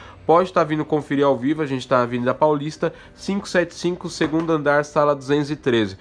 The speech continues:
Ou nosso WhatsApp, que é o D D D onze, nove nove oito zero meia, setenta quarenta e dois.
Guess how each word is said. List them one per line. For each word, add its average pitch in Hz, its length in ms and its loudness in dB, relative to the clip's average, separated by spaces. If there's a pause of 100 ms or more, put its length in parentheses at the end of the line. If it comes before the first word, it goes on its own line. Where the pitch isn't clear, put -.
(180)
Ou 170 180 2
nosso 165 300 2
WhatsApp, 139 440 2
que - 60 -2
é 139 60 4
o 131 80 2
D 135 100 -2
D 139 120 0
D 156 140 2
onze, 160 400 2 (240)
nove 135 380 4
nove 127 300 4
oito 123 260 0
zero 127 240 2
meia, 151 320 2
setenta 156 640 -2
quarenta 151 400 0
e 156 40 0
dois. 107 640 -2